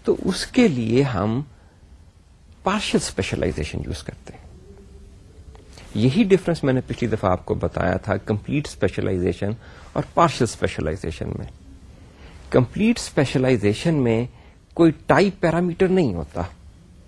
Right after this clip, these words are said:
کسی ایک ٹائپ کے لیے کلاس کا بیہیویئر اسپیشلائز کر دیا جاتا ہے۔ پارشل اسپیشلائزیشن میں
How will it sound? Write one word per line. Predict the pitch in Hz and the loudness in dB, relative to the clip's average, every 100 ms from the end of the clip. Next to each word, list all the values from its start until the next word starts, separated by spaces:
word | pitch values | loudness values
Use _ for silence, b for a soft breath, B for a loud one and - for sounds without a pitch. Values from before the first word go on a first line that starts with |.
| - - - - - | -20 -20 -20 -20 -4
کسی | 196 - - | -4 -2 -2
ایک | - 220 247 - - | 2 4 4 0 -2
ٹائپ | 120 139 135 - | 0 2 0 0
کے | 147 | 0
لیے | 107 98 107 131 - | 0 0 -2 -4 -2
کلاس | 123 98 127 - | 0 0 -2 0
کا | 131 | -2
بیہیویئر | 113 110 98 85 98 | 0 0 0 0 0
اسپیشلائز | 139 - 156 123 90 92 | 0 2 0 2 -2 -2
کر | - 90 - | -4 -10 -8
دیا | - 71 | -6 -6
جاتا | - - - | -8 -14 -16
ہے۔ | - - - - - - B B B B B B - | -16 -20 -20 -20 -20 -20 B B B B B B 0
پارشل | 165 180 - | 2 2 4
اسپیشلائزیشن | 254 - 156 131 123 110 107 95 - | 2 2 0 0 2 0 0 -2 -2
میں | 120 | -2